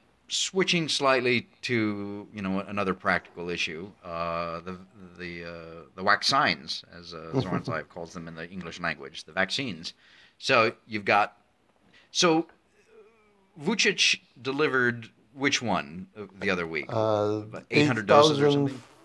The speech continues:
Speaker 2: eight thousand Pfizers, uh, eight thousand in total.
Speaker 1: Oh, Pfizer. Okay, so
Speaker 2: Yeah.
Speaker 1: that was the first.
Speaker 2: Yeah.
Speaker 1: Now you've got Sputnik coming in.
Speaker 2: Yep.
Speaker 1: Then you've got,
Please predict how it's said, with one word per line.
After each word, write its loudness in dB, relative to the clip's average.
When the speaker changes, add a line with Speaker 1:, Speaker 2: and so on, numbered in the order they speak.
Speaker 2:
eight 0
thousand 4
Pfizers, 0
uh, -4
eight 0
thousand 2
in 2
total. 0
Speaker 1:
Oh, -4
Pfizer. 2
Okay, -6
so 0
Speaker 2:
Yeah. -2
Speaker 1:
that 4
was -4
the -14
first. -6
Speaker 2:
Yeah. -10
Speaker 1:
Now 2
you've 0
got 2
Sputnik -6
coming -10
in. -10
Speaker 2:
Yep. -2
Speaker 1:
Then 0
you've 0
got, 2